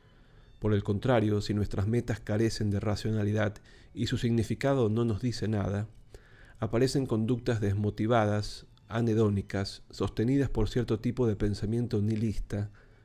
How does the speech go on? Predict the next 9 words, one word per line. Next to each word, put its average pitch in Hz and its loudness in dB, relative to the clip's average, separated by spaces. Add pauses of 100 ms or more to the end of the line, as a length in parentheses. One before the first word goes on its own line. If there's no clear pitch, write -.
(120)
como 110 0
sucede 117 2
en 107 2
los 101 0
cuadros 113 2
depresivos 101 0
más 98 -2
severos. 101 -2 (3750)
Finalmente, 143 4